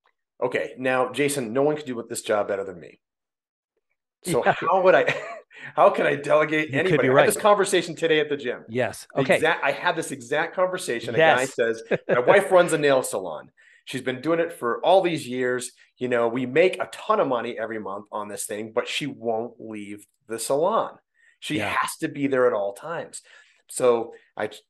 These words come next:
Speaker 1: you know, we talked a little bit about it. I was like, "Well, you know, if, if, if she wants to work there all day, that's fine. If, if that's what she really enjoys, if she doesn't enjoy it, she's gotta figure out a way to delegate and
Speaker 2: Yeah.
Speaker 1: find somebody else." How do you tell somebody to,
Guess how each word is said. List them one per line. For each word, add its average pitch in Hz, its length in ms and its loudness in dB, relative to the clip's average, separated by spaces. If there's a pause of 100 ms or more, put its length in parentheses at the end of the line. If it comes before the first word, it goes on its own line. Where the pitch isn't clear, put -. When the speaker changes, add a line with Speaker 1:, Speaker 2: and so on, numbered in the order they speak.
Speaker 1:
you 117 120 -12
know, 87 40 -12
we 95 120 -16
talked 98 280 -6
a 101 40 -6
little 92 160 -6
bit 95 120 -8
about 98 240 -8
it. - 20 -8
I 95 40 -10
was 98 120 -12
like, 101 180 -8
"Well, 185 240 0
you 156 80 0
know, 147 320 -2
if, 107 300 -16
if, - 180 -18
if 110 220 -12
she - 180 -12
wants 107 320 -2
to 285 80 -4
work 147 220 2
there 120 140 2
all 120 140 2
day, 123 200 -4
that's 143 240 -2
fine. 190 340 -2
If, 101 120 -10
if 110 140 -14
that's 120 180 -2
what 107 120 -12
she 123 100 -8
really 107 220 -4
enjoys, 139 360 -2 (300)
if - 80 -16
she - 80 -2
doesn't 302 180 4
enjoy 208 300 0
it, - 100 0
she's - 80 -12
gotta 143 140 2
figure 135 200 -2
out 117 60 2
a 113 60 -2
way 113 180 -2
to 110 140 -8
delegate 117 540 -2
and - 440 -16
Speaker 2:
Yeah. 107 140 -2
Speaker 1:
find - 120 -12
somebody 113 200 -4
else." 147 220 2 (520)
How 214 200 4
do 214 100 0
you 156 340 -4
tell 131 300 2
somebody 113 640 0 (560)
to, 113 220 -8